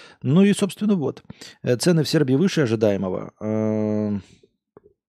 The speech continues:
конечно. Конечно.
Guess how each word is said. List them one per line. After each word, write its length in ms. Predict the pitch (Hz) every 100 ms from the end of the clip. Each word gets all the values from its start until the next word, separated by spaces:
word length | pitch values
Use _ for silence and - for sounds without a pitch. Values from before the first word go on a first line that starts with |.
| _ _ _ _ _ _ _ _ _ _ _ _ _
конечно. 540 | 127 143 160 - - _ _ _ _ -
Конечно. 580 | 107 110 107 - 101